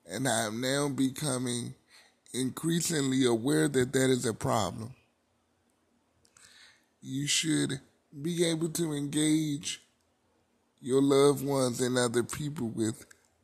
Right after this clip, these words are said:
healthy boundaries without becoming manic. Establishing healthy boundaries is hard for me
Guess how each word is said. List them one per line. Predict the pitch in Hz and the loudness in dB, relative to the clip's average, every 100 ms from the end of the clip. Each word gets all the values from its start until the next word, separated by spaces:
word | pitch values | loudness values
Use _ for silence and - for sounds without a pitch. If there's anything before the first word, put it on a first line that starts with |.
| - | -4
healthy | 160 147 147 147 143 - _ _ _ | 2 4 2 -4 -6 -8 _ _ _
boundaries | - 113 131 131 113 98 85 85 - - - _ _ _ _ _ _ _ _ _ | -10 0 2 2 2 -2 -4 -6 -10 -14 -20 _ _ _ _ _ _ _ _ _
without | 95 113 110 123 120 78 | -8 -4 4 6 6 2
becoming | 98 110 156 123 113 104 107 | -6 -4 0 0 0 -4 -4
manic. | 113 120 113 76 - - - - _ _ _ _ _ _ _ _ _ _ _ _ _ _ _ _ - - - - - - | -2 0 0 -2 -8 -12 -16 -18 _ _ _ _ _ _ _ _ _ _ _ _ _ _ _ _ -20 -18 -16 -16 -18 -16
Establishing | - 113 131 139 135 139 135 127 | -10 -6 0 0 2 4 4 2
healthy | 139 135 127 131 | 2 2 2 0
boundaries | 117 123 127 123 120 120 110 | 0 2 2 2 0 -2 0
is | 113 - | -2 -2
hard | 156 160 165 156 | 0 4 4 2
for | - 107 | -4 -6
me | 98 92 127 | -6 -6 -10